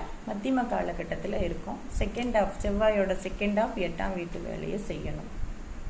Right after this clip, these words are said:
இங்க அட்டமத்து சனி வேலை செய்யுமா செய்யாதா அப்படின்னா, தசை ஆறு எட்டாவோ பாதகமாவோ வரும் பொழுது,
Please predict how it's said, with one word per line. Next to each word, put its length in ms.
இங்க 360
அட்டமத்து 480
சனி 300
வேலை 320
செய்யுமா 580
செய்யாதா 640
அப்படின்னா, 440
தசை 520
ஆறு 400
எட்டாவோ 800
பாதகமாவோ 1120
வரும் 340
பொழுது, 680